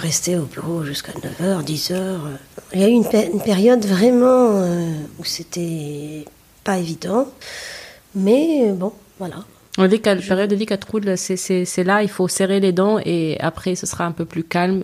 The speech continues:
Speaker 2: il faut que je m'installe.
Speaker 1: Voilà, et na-,
Speaker 2: Non.
Speaker 1: j'ai, j'ai, j'ai grandi dans une famille où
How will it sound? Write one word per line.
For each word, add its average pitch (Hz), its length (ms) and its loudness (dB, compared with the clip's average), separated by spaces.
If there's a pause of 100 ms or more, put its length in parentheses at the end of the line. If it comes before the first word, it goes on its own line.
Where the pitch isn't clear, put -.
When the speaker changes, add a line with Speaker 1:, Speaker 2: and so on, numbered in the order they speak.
Speaker 2:
il 165 80 -2
faut 170 140 -6
que 165 100 -6
je 165 40 -2
m'installe. 190 560 2
Speaker 1:
Voilà, 294 100 4
et 302 40 6
na-, 247 280 2
Speaker 2:
Non. 180 260 0
Speaker 1:
j'ai, 208 360 -2
j'ai, 196 200 -2
j'ai 185 160 0
grandi 202 280 2
dans 190 140 2
une 175 140 0
famille 202 320 2
où 196 40 2